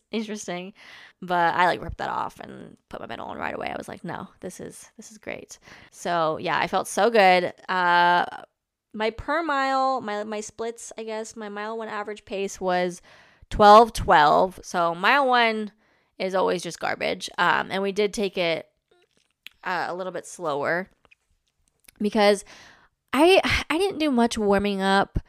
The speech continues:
beforehand, and then you're standing in the corrals, and then that first kind of, like, rush out the gate, you don't wanna go too fast.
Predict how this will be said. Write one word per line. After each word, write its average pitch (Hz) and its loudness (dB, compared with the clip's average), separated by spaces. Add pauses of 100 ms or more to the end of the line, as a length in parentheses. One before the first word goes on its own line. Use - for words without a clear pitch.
(360)
beforehand, 208 4
and 196 0
then 180 2
you're 180 -2
standing 240 0
in 240 0
the 220 -2
corrals, 185 4
and 185 -6
then 180 -6
that 170 -6
first 214 -4
kind 208 -6
of, 196 -4
like, 170 -8
rush 180 -4
out 170 -8
the 180 -12
gate, 175 -2
you 185 -4
don't 180 -2
wanna 180 -6
go - -8
too - -14
fast. 196 2